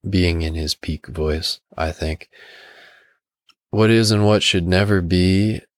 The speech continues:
uh, cuts in near the end of the first chorus. Bonham is particularly bouncy and swinging during the verses. It sounds like there's a slight cut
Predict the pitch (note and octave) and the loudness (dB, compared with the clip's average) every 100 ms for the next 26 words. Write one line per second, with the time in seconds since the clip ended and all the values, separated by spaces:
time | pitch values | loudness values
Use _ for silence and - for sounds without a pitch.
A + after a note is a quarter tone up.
0 | _ _ - D#2+ - - F#2+ - F#2+ F2+ | _ _ -8 -8 -6 -4 -2 0 0 0
1 | F2 F2+ E2+ E2+ E2+ F2 E2 D#2+ - E2+ | 0 0 0 0 0 -2 -2 -6 -4 -2
2 | D#2 - - E2+ F2 E2+ F2 - - _ | -2 -8 -6 -2 2 2 0 -2 -6 _
3 | _ _ - E2 E2 F2 E2+ E2+ E2 - | _ _ -6 -2 0 0 0 0 -2 -4
4 | - - E2 F2 E2 E2 D#2+ D2 D#2 E2 | -8 -8 -6 -2 -2 -2 -2 -2 -2 0
5 | - F2 D#2+ D#2 - - F2 F2+ F2 F2 | 0 0 -2 -2 -2 -2 -4 -2 -2 -2
6 | F2 F2 F2 E2 D#2+ D#2 D2+ D#2+ F2 - | -4 -4 -4 -2 -4 -6 -6 -4 -2 -2
7 | F2 F2+ G2+ _ _ _ _ _ _ _ | -2 -4 -6 _ _ _ _ _ _ _
8 | _ _ _ _ _ _ _ - F#2+ F2+ | _ _ _ _ _ _ _ -2 0 2
9 | F#2 F2 F#2 F2 - F2+ F2 - - F#2 | 0 0 -2 -2 -2 0 -2 -4 -4 -2
10 | F#2+ | -2